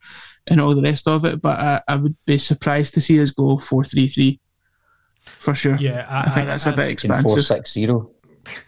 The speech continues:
Speaker 2: I, I
Speaker 1: Yeah,
Speaker 2: reckon we'll
Speaker 1: six four three.
Speaker 2: s-, I reckon we're gonna see a return of the back three. And I know everybody's gonna lose their fucking shit when it happens,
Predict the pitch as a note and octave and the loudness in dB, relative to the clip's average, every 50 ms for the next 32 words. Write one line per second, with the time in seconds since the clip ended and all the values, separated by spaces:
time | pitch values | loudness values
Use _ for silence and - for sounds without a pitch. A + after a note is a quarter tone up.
0 | - - - _ _ _ - D#3 E3+ E3 - E3 D#3+ D#3 E3 D#3+ D3+ C#3+ C#3+ C#3 | -20 -20 -20 _ _ _ -4 -2 -2 -2 0 2 2 2 2 2 0 -2 -2 -2
1 | D3 C#3 C3+ C3+ C3+ C3+ D3 D#3 D#3+ - - - F3 - - _ _ _ _ - | -2 0 0 0 0 0 0 -2 -2 -2 0 0 0 -2 -2 _ _ _ _ -8
2 | - C#3 C#3 C#3 C#3+ C#3 C3+ B2+ B2+ A#2+ A#2+ - B2 A#2+ A#2 - C3+ B2+ A#2+ A#2 | -4 -2 0 0 -2 -2 -4 -6 -6 -6 -6 -6 -6 -6 -6 -6 -6 -6 -6 -6
3 | A2 A2+ - B2+ B2 A#2+ A#2+ A2+ A2+ A#2 A2+ A2 - - - B2 A2+ A#2 A#2+ B2 | -10 -6 -6 -6 -4 -4 -6 -8 -10 -10 -12 -14 -16 -16 -14 -12 -12 -12 -14 -16
4 | _ _ _ _ _ _ _ _ _ _ _ _ _ _ _ _ _ _ _ _ | _ _ _ _ _ _ _ _ _ _ _ _ _ _ _ _ _ _ _ _
5 | _ _ _ _ _ _ _ _ _ _ - B2+ A#2+ A#2 A2+ A#2+ B2 B2+ C3 A#2+ | _ _ _ _ _ _ _ _ _ _ -16 -14 -12 -10 -8 -6 -4 -4 -4 -4
6 | A#2+ B2+ B2 - B2 A#2 A2+ A#2 - A2+ A2+ A2 A2 A2+ A2 A2+ G#2+ A2 A#2 - | -6 -6 -6 -6 -8 -8 -8 -10 -10 -12 -12 -12 -12 -12 -12 -14 -14 -14 -18 -16
7 | - - A2+ - - A2 - - - B2+ G#2+ G#2 A#2+ A2+ - - - B2+ A2+ - | -16 -18 -18 -16 -16 -14 -14 -10 -10 -12 -12 -12 -16 -18 -18 -16 -16 -16 -16 -14
8 | - A#2+ A#2+ - - | -14 -14 -14 -14 -16